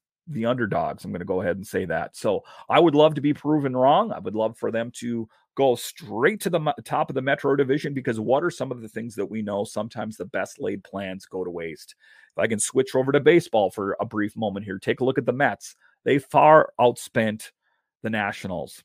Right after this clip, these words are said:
and look at where they're at. Um, if you take a look at the Padres, uh, a team that always spends a lot of money, and on paper, you look at it and you go, "Yeah, that's pretty good." The Padres never win World Series, very rarely. Um,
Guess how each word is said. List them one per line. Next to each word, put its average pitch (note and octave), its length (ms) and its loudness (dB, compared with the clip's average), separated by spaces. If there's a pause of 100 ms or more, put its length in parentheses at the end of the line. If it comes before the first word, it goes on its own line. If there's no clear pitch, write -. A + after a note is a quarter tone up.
(220)
and A2+ 120 -6
look C3 140 0
at A2 100 2
where A#2 180 4
they're G2 220 2
at. F2 200 -8 (420)
Um, G2 260 -2
if C3 220 -2
you C#3+ 80 -2
take C#3 200 2
a B2+ 40 0
look C3+ 160 2
at A2+ 60 -4
the B2 80 2
Padres, A2+ 840 -4
uh, D#2+ 280 -6 (140)
a G#2 100 -6
team A#2+ 280 -8
that A2 180 -2
always C3 320 4
spends A#2+ 300 -2
a A2+ 60 0
lot G#2+ 240 0
of A2 60 -4
money, G2+ 300 -8
and G#2 100 -6
on A2 160 -2
paper, B2+ 420 -4
you F#2+ 140 -6
look A2 180 -4
at A2 140 -2
it G#2+ 40 -6
and - 80 -12
you G#2 80 -6
go, F#2+ 200 -2 (280)
"Yeah, A3 120 0
that's F#3+ 200 -2
pretty F3+ 200 0
good." D#3 260 2 (180)
The D3 60 2
Padres C3 720 -2
never A#2 580 0 (280)
win A2 240 -4
World G2 280 -4
Series, F2 420 -10 (140)
very C#3 360 2
rarely. A#2+ 500 0 (340)
Um, G2 480 -2